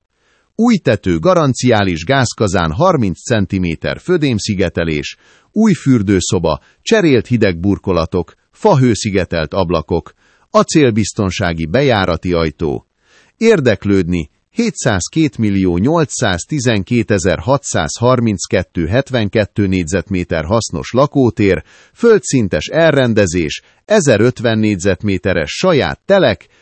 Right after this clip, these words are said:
belterületi elhelyezkedés, kettő szoba, külön konyha, spájsz és mosókonyha,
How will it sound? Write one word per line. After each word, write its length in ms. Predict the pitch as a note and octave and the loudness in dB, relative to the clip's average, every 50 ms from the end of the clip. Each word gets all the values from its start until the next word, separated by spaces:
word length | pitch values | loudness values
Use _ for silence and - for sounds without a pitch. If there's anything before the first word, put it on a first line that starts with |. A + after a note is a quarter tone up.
| _ _ - | _ _ -4
belterületi 880 | B2 - A3 A3+ G3+ - - D#3 C#3+ C#3+ C3 B2 A#2 G#2+ - A#2 A2+ | 2 2 2 2 2 0 0 2 2 2 2 2 0 2 0 0 2
elhelyezkedés, 960 | G#2+ G#2 F#2 F2+ F#2+ F#2+ F2+ E2 - - - G2 F2+ E2 E2 D#2 D2 - - - _ _ _ _ | 2 2 0 0 0 0 0 -2 -4 -4 -2 -2 -2 0 -2 -4 -4 -6 -10 -14 _ _ _ _
kettő 420 | - A3 A3 F#3+ _ - - A#2+ G#2 | 0 0 0 0 _ 0 0 0 0
szoba, 460 | F2+ - - G#2 F2 F2 E2 C#2+ C2+ _ _ _ | 0 0 0 0 2 2 0 0 -2 _ _ _
külön 380 | _ - A#3+ A3+ G3 D#3+ C3+ A2 | _ -2 0 2 2 2 0 0
konyha, 500 | - A#2+ A2 G#2 F#2 G2 F#2 D#2+ C2+ _ _ _ | 0 0 0 0 0 0 0 -2 -2 _ _ _
spájsz 600 | - - - - A3+ A3+ A3+ A3 G#3 - - - | -18 -16 -6 -4 -2 -2 0 -2 -2 -4 -6 -8
és 260 | - A#3 A3+ G3 - - | -6 -4 -4 -4 -2 0
mosókonyha, 880 | G3 D3+ A2 - - G#2+ F#2 - - G2 F#2 E2+ D#2+ E2 D#2 C2+ - | 0 0 0 2 0 0 0 0 -2 -2 -2 -2 -2 -2 -4 -4 -6